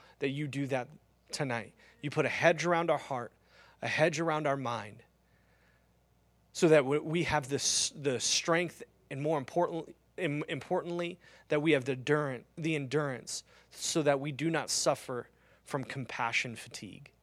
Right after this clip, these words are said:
And we thank you for what you're doing through this place.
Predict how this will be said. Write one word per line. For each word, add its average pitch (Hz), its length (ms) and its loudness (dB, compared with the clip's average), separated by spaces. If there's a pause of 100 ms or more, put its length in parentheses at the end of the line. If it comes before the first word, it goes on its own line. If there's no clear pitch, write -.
(880)
And 139 80 -4
we 131 80 -2
thank 127 320 -4
you 131 60 -4
for 135 200 -4
what 123 80 -4
you're 131 140 -2
doing 117 460 -6
through 131 400 -2 (340)
this 120 180 -2
place. - 600 -8